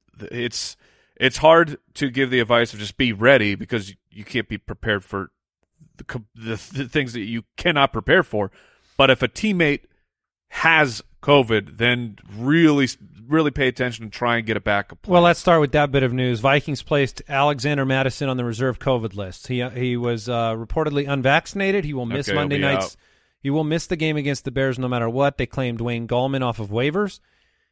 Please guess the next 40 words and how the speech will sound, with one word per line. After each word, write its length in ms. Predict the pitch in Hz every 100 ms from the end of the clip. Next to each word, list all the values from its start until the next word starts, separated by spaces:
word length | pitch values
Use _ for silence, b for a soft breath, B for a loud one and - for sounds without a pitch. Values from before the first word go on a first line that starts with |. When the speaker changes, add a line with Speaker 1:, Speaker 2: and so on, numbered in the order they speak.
| _
Speaker 2:
This 300 | 123 170 -
will 120 | 190 160
be, 340 | 151 147 139
um, 480 | 135 127 120 113 117 _ _ _ _ _ _ _ _ _ -
assuming 380 | 147 - 160 170
Dalvin 280 | 170 165
Cook, 200 | - 170 - _ _ -
I 120 | 139
mean, 100 | 135
he's 160 | 175 160
that 180 | 165
situation, 540 | - 147 131 120 - 104
right? 160 | 120
So 100 | -
you 120 | 143 165
could 160 | -
pick 160 | 165 170
up 100 | 156
a 80 | 156
Wayne 240 | 151 151
Gallman 380 | 139 131 131 131
or 100 | 131
you 140 | 131
could 160 | 139 127
pick 180 | 143 139
up, 220 | 127 _ _ _ _ _ _ _ -
um, 600 | 139 123 120 117 110 - _ _ - -
I, 220 | 143 135
I 100 | 123
will 120 | 131 123
never 400 | 123 135 143 143
pronounce 400 | 139 127 123 -
that 140 | 113
name 280 | 120 120 110
right, 160 | 104
but 120 | 107 113
they 80 |
have 120 | 131 120
another 340 | 120 127 123
back 440 | 110 120 117 -